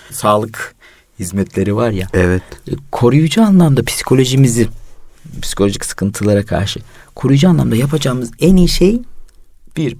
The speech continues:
Speaker 1: birileriyle temas halinde olmak. İki, kendimle ilgili. Mesela temas edersem, geliştirirsem çok iyi olur, şöyle bir güzelliğe temas ederim diyebileceğimiz bazı alanların olması.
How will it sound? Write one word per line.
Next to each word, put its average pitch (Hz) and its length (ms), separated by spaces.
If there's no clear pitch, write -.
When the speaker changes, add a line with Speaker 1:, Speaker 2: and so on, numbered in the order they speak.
Speaker 1:
birileriyle 127 460
temas 143 360
halinde 156 240
olmak. 160 240
İki, - 240
kendimle 160 520
ilgili. 107 440
Mesela - 240
temas 185 420
edersem, 143 600
geliştirirsem 151 880
çok 226 320
iyi 175 60
olur, 139 200
şöyle 185 340
bir 170 60
güzelliğe 143 540
temas 143 420
ederim 135 380
diyebileceğimiz 147 760
bazı 139 280
alanların 123 480
olması. - 460